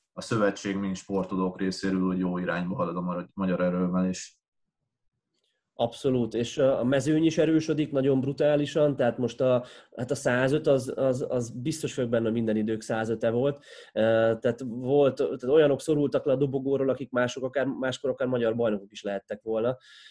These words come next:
Speaker 2: Ö, tehát az, az brutál volt, ö, ami, ami abban a
Speaker 1: Azt hiszem,
Speaker 2: mezőnyben összejött.
Speaker 1: azt, azt hiszem, hogy hét hetven volt talán az alja, de
Speaker 2: Ja.
Speaker 1: már én is a, a hetedik helyemmel le voltam maradva majdnem harminc kilóval a hatodikról.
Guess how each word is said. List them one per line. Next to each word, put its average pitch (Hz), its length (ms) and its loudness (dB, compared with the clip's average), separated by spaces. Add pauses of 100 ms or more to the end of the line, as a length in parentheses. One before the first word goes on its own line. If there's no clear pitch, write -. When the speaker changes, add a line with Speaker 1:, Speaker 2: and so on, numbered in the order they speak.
(120)
Speaker 2:
Ö, 95 100 -6
tehát 104 1200 -2
az, 113 280 -6
az 120 160 -2
brutál 127 480 0
volt, 135 300 -2
ö, 135 380 0
ami, 123 340 -2
ami 120 200 -2
abban 123 220 0
a - 20 0
Speaker 1:
Azt 120 80 0
hiszem, 139 140 4
Speaker 2:
mezőnyben 127 260 -2
összejött. 135 500 -2 (280)
Speaker 1:
azt, - 320 -6
azt 127 160 0
hiszem, 117 340 0
hogy - 200 -2 (260)
hét 113 280 0
hetven 113 360 0
volt 110 220 4
talán 110 240 0
az 98 120 -4
alja, 107 420 0 (560)
de 107 160 -2
Speaker 2:
Ja. 117 60 6
Speaker 1:
már 120 120 6
én 131 160 2
is 120 140 -10
a, 113 400 2 (340)
a 107 140 4
hetedik 104 460 -2
helyemmel 101 800 0 (460)
le 101 180 -2
voltam 101 420 0
maradva 98 380 0
majdnem 92 360 -2
harminc 90 360 -4
kilóval 90 380 -4
a 90 40 2
hatodikról. 90 680 -4